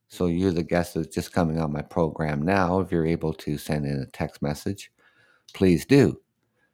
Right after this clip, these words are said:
And you're always welcome to call in and talk to me. So hopefully that this is gonna,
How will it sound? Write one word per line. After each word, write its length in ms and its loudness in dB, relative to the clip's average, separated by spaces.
And 100 0
you're 140 4
always 300 4
welcome 320 4
to 80 0
call 400 4
in 240 4
and 160 -6
talk 320 0
to 80 -10
me. 180 -12
So 160 0
hopefully 500 4
that 240 2
this 240 4
is 100 2
gonna, 380 2